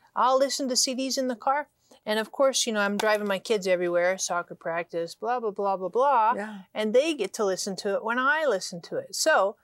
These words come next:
Speaker 1: it's like a double whammy. They get to hear names of God. They get to hear we did some good stuff on faith, good stuff on leadership. And they, and then it kinda raises who they are and what they know of God as well. So grab these,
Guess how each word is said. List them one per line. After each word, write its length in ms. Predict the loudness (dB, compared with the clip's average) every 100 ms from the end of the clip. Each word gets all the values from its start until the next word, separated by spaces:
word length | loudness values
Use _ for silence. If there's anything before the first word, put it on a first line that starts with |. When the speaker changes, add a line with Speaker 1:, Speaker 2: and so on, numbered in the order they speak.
| _ -6
Speaker 1:
it's 160 | -2
like 140 | 0 0
a 60 |
double 320 | 0 0 -2 -4
whammy. 420 | -4 -4 -6 -10 _ _ _
They 180 | 2 2
get 240 | 2 0 0
to 100 | -6
hear 400 | -2 0 2 0 -6
names 360 | -8 -6 -6 -8
of 120 | -4
God. 420 | 2 4 4 4
They 100 | 2
get 180 | 0 -2
to 80 | -2
hear 340 | 0 0 0
we 140 | -4 -4
did 160 | -4
some 180 | -4 -4
good 160 | -2 -2
stuff 280 | -4 -4 -4
on 120 | -6
faith, 480 | -4 0 0 -2 -6
good 140 | -6
stuff 320 | -4 -6 -4
on 160 | -6 -4
leadership. 640 | -4 -2 -2 0 0 0 _ -20 -14 -4
And 160 | 0
they, 280 | 4 4 2
and 320 | 0 -2 -2 -4
then 320 | 0 2 2
it 100 | 0
kinda 260 | 0 0 4
raises 420 | 4 4 0 -2
who 200 | -2 0
they 240 | 2 4
are 320 | 4 4 2 0
and 220 | -4 0
what 220 | 0 0
they 160 | 0 0
know 180 | 0 -2
of 140 | -2
God 260 | 0 0 0
as 100 | -2
well. 200 | -2 0
So 240 | 0 -2 -8 -20 _
grab 320 | -2 0 2 0
these, 340 | -2 -4